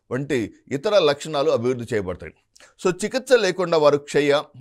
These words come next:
ఓకే, so, వాళ్ళు కనుక చికిత్సకు గురి కానకపోతే, um, if they haven't underwent proper treatment, so, హెచ్ఐవి లేదా ఏ-, హెచ్ఐవి సోకిన వారు నిర్దిష్టమైన చికిత్స సో-, ఒక బ-,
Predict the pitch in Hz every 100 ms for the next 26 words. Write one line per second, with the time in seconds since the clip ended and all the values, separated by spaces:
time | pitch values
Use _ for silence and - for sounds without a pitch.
0 | - 123 170 143 170 151 147 151 160 185
1 | 170 156 165 165 160 147 - - 113 131
2 | 143 139 135 120 107 113 90 - _ _
3 | 107 123 139 123 123 135 127 139 143 175
4 | 170 143 156 151 151 135 135 147 131 127
5 | 95 98 - - 175 156 143 190 190 190
6 | 190 165 139 143 139 156 127 139 180 180
7 | 180 165 147 135 113 123 - _ _ _
8 | 131 135 143 190 196 196 185 180 147 175
9 | 170 160 147 131 135 113 107 110 113